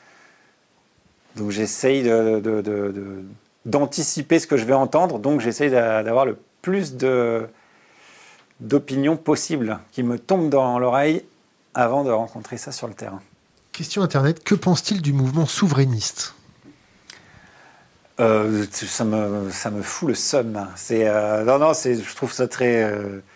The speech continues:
Speaker 1: désuet. C'est désuet de se vouloir se
Speaker 2: C'est en train de revenir très fort, en
Speaker 1: Je
Speaker 2: ce moment.
Speaker 1: sais, ouais, ouais, mais ouais, parce que quand il y a la, quand il y a la peur qui revient, ben, euh, tout le monde se replie sur soi-même. Alors, euh, c'est compliqué là d'avoir un débat sur le souverainisme, parce qu'il faudrait quelqu'un en face qui avance des arguments et qu'on puisse, euh,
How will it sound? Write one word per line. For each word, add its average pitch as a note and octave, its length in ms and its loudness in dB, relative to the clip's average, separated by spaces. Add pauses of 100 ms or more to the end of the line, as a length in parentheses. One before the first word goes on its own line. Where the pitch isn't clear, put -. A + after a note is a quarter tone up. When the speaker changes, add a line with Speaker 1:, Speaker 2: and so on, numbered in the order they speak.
(580)
Speaker 1:
désuet. B2+ 420 2 (2000)
C'est - 220 -4
désuet C3 320 4
de E3 60 -6
se - 140 -4
vouloir B2+ 360 2
se A#2 300 -4
Speaker 2:
C'est A2 100 -2
en A2 80 -2
train A2 180 0
de A#2+ 40 4
revenir A2+ 260 2
très E3 160 -2
fort, D#3 200 0
en - 20 -4
Speaker 1:
Je C3+ 160 2
Speaker 2:
ce D3+ 80 -2
moment. - 60 -2
Speaker 1:
sais, D3+ 220 6
ouais, C#3 240 6
ouais, C3+ 220 4
mais B2 140 0
ouais, G3 120 4
parce A#2+ 200 -8
que B2+ 80 -6
quand B2 160 -4
il A#2+ 80 0
y - 20 2
a G#2 60 4
la, G#2 200 0 (340)
quand A2+ 120 -10
il A2 80 -6
y G#2 60 -4
a G2 40 -2
la G2 120 -2
peur B2 260 0
qui - 120 -4
revient, G#2+ 360 -2
ben, G2 140 -6
euh, F2+ 600 -12 (120)
tout A2+ 80 -14
le A2 40 -8
monde A2+ 140 -6
se - 140 -8
replie A2 420 -6
sur G#2+ 160 -10
soi-même. A#2 480 -2
Alors, G2+ 180 -4 (600)
euh, F#2+ 200 -6 (320)
c'est - 140 -2
compliqué B2 300 0
là B2+ 120 4
d'avoir A2+ 220 4
un A#2 140 4
débat B2 260 4
sur B2+ 100 -6
le G#2 60 -6
souverainisme, B2+ 420 0
parce G#2 140 -10
qu'il G#2+ 300 -6
faudrait B2+ 300 0
quelqu'un C3 280 0
en A#2+ 80 -4
face B2+ 180 -2
qui - 100 -6
avance A2 180 -4
des A2+ 160 -2
arguments A#2+ 420 0
et G#2 80 -6
qu'on G#2+ 140 -12
puisse, A2 260 -12
euh, G#2 120 -10